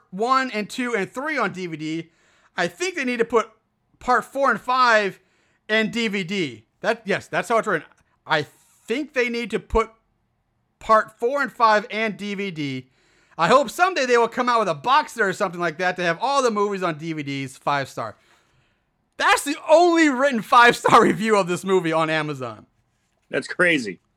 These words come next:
Speaker 1: So, moving on to the one stars, where they, the, the one stars get a little more, um, outspoken. Even though there's few of them, they, they definitely are more outspoken. From Ted, "I thought nothing could be worse than part two or three,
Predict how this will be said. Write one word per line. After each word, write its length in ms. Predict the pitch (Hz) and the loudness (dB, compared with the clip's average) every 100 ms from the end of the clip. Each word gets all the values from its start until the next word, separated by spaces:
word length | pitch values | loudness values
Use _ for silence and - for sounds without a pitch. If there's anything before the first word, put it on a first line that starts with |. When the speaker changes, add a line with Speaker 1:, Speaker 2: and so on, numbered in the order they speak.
| _ | _
Speaker 1:
So, 540 | - - 349 240 135 - _ _ _ _ _ _ _ _ | -18 -6 0 0 -2 -8 _ _ _ _ _ _ _ _
moving 260 | 359 370 339 | 2 4 4
on 100 | 302 | 2
to 40 | |
the 60 | 277 | 2
one 220 | 302 302 | 2 2
stars, 420 | - 240 190 147 | 2 2 4 4
where 100 | 196 | -2
they, 160 | 208 233 | 0 0
the, 160 | 208 240 | 0 -6
the 140 | 233 | -4
one 220 | 294 349 | 0 0
stars 440 | 349 330 285 247 - | 2 2 4 2 -4
get 160 | 269 | -6
a 60 | 233 | 0
little 200 | 233 233 | 2 2
more, 420 | 214 202 185 185 | 0 2 4 4
um, 460 | 170 165 147 131 117 _ _ _ _ _ _ _ _ _ _ - | 4 4 2 -2 -10 _ _ _ _ _ _ _ _ _ _ 2
outspoken. 720 | 202 - - 220 226 302 349 _ _ _ _ _ _ | 2 2 0 2 2 0 -4 _ _ _ _ _ _
Even 140 | 196 247 | -2 2
though 80 | |
there's 160 | 226 208 | 4 2
few 160 | 262 277 | 2 2
of 60 | |
them, 160 | 320 302 | 2 -2
they, 140 | 254 | -2
they 180 | 240 240 | -2 -4
definitely 440 | 214 247 254 247 202 _ _ _ _ | -4 -6 -6 -8 -14 _ _ _ _
are 120 | 220 214 | -6 -2
more 160 | 220 | 0
outspoken. 500 | 202 196 180 147 120 _ _ _ _ | 0 0 -6 -8 -10 _ _ _ _
From 300 | _ 294 269 | _ -2 -2
Ted, 560 | - 339 339 180 120 - _ _ _ _ _ _ _ _ _ _ | -2 0 2 2 0 -12 _ _ _ _ _ _ _ _ _ _
"I 120 | 320 392 | 0 0
thought 280 | 381 349 | 4 2
nothing 360 | 233 285 277 247 | 4 4 4 2
could 140 | 254 | -2
be 80 | 226 | -2
worse 280 | 208 214 202 | 2 2 2
than 160 | 196 175 | -6 -4
part 360 | 220 214 - | 2 2 2
two 300 | - 233 220 | -6 -2 -2
or 280 | 226 240 247 | 4 6 6
three, 480 | - 160 143 135 | 2 -6 -4 -6